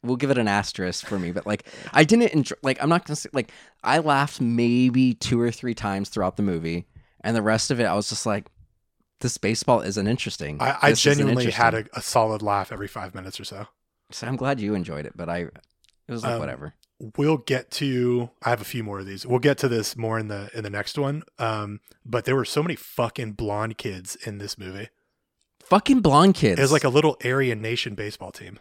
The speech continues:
Speaker 1: Yeah, dude. I, I, I got one pos-, other positive thing I would just
Speaker 2: Yeah.
Speaker 1: wanna get out there since I, I was just reading my notes. I did like how Jackie Earle Ca-, Jackie Earle Haley's character,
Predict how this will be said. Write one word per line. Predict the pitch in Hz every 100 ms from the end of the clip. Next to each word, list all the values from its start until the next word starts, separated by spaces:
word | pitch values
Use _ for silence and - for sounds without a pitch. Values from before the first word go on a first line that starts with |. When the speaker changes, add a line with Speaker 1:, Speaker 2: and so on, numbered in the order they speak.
| _ -
Speaker 1:
Yeah, | 170 294 311
dude. | 330 403 392 - _ - - -
I, | 98 190 208 _ - - - _ _ -
I, | 135
I | 135
got | 143 151
one | 135
pos-, | 127 117 110
other | 117 110 101
positive | 107 98 95
thing | - 90
I | 90
would | 92
just | 107 -
Speaker 2:
Yeah. |
Speaker 1:
wanna | 98
get | 87 85
out | 80
there | - 85 76 -
since | - 107
I, | 98 92
I | 90
was | 98 98
just | 92
reading | 104
my | 95
notes. | 95 98 -
I | 123
did | 123 160
like | 135 113 127 - _ _ _ _ _ _ _ -
how | - 107
Jackie | 113 110 -
Earle | 110 104
Ca-, | - 110 - - - _ _ -
Jackie | 104 104 104 101 -
Earle | 101 101 92
Haley's | 98 98 92
character, | - 92 92 - 92 87